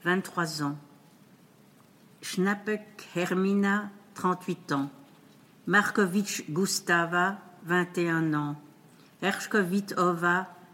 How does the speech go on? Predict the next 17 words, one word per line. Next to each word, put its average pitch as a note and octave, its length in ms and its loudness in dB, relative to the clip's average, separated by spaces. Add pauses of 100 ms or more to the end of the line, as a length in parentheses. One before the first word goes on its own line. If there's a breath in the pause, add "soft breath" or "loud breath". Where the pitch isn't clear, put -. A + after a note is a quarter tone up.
(400)
Lenke, F#3+ 680 2 (500)
trente F#3+ 380 2
et E3+ 80 4
un D#3+ 240 2
ans. C#3+ 140 0 (1500)
Huisman F#3 680 2
Marcus, E3+ 800 -2
quarante F3+ 480 -2
ans. D3+ 200 -2 (1500)
Leitendorf G3 1300 0
Georgette, F3 560 0
trente F3 400 -4
ans. C3+ 160 -4 (1700)
Leitendorf F#3+ 1000 2
Charlotte, F3+ 560 0 (140)
trente-quatre F3 640 -4
ans. C#3+ 220 -2